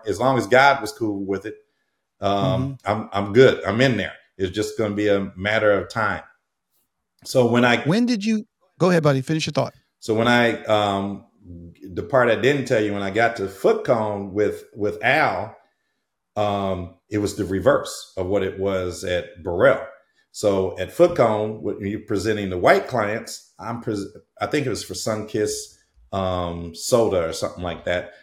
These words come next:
Speaker 1: It was Run D M C. And they had just blown up with Aerosmith and all that kind of stuff.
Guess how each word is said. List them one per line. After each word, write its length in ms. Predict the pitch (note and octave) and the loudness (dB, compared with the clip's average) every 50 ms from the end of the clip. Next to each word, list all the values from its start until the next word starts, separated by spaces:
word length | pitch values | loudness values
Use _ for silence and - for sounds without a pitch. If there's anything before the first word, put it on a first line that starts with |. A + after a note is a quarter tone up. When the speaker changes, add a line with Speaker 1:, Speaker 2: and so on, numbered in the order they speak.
| _ _ - | _ _ -6
Speaker 1:
It 40 | G2 | -4
was 140 | G2 F2+ F2 | -4 -2 2
Run 220 | G#2+ A2+ A2+ G#2+ | 2 2 2 4
D 120 | A#2 A3 | 2 0
M 120 | G#3 G3 - | 0 0 0
C. 380 | - F#3+ F#3+ - - - - _ _ _ _ _ _ _ _ _ - - | 2 2 2 2 -2 -10 -18 _ _ _ _ _ _ _ _ _ -8 -4
And 240 | G#2+ G#2 G2+ G2+ A2 | -2 -2 0 2 4
they 140 | B2+ C3+ | 4 4
had 140 | A#2+ G#2 G2 A2+ | 4 2 0 0
just 220 | A#2 G#2 - - | 0 0 0 0
blown 280 | A2 A2+ A2 A2 G#2+ G#2+ | 2 2 2 2 2 2
up 180 | A2 A2 G#2 G2+ | 2 0 0 -2
with 120 | G2+ - | -4 -2
Aerosmith 640 | - A2 G#2+ G#2+ G#2+ G#2 - - - A2 G#2 G#2 - | 2 2 4 4 2 2 0 -4 -6 -6 -6 -6 -6
and 120 | G2+ G2 G2 | -6 -4 -2
all 180 | G2+ G2+ G2+ | -2 0 2
that 240 | G2+ A2 A2+ A2+ - | 2 2 0 0 -2
kind 140 | A2 G2+ F#2+ | -6 -8 -8
of 40 | F#2+ | -8
stuff. 360 | - - G2+ G2 F#2+ - | -6 -4 -4 -4 -4 -6